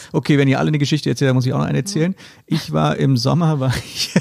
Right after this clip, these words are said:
Speaker 1: <laughs> im, im Supermarkt gewesen, relativ spät abends und, ähm,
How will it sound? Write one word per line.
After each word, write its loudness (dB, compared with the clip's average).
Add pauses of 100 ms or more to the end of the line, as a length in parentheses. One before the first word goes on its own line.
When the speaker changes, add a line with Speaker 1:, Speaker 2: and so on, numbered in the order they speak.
(220)
Speaker 1:
<laughs> -6
im, 2
im 2
Supermarkt 0
gewesen, -2
relativ 0
spät -4
abends -2
und, -2
ähm, 2